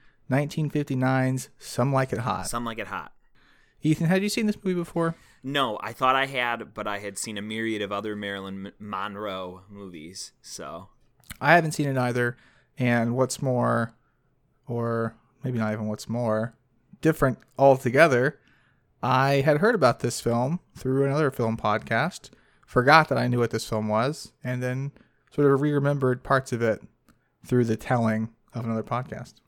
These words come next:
Speaker 2: Beautiful.
Speaker 1: Quite enthralling, I know, but what's even more
Speaker 2: <laughs>
Speaker 1: enthralling than that? A plot synopsis.
Speaker 2: Plot synopsis. Plot synopsis.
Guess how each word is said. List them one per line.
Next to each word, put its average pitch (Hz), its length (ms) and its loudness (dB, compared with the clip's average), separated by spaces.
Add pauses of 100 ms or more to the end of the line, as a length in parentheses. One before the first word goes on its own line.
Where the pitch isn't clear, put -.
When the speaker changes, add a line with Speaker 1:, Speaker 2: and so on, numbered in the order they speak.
(200)
Speaker 2:
Beautiful. 85 560 -20 (840)
Speaker 1:
Quite 131 440 0
enthralling, 120 640 -2
I 113 160 -4
know, 123 440 2
but 120 180 0
what's 123 220 0
even 131 220 2
more 139 220 4
Speaker 2:
<laughs> - 0 -
Speaker 1:
enthralling 139 400 4
than 117 160 -2
that? 175 420 2 (560)
A 202 60 -10
plot 101 260 -2
synopsis. 104 640 -6 (140)
Speaker 2:
Plot 110 240 -4
synopsis. 101 800 -12
Plot 113 400 -6
synopsis. 101 880 -12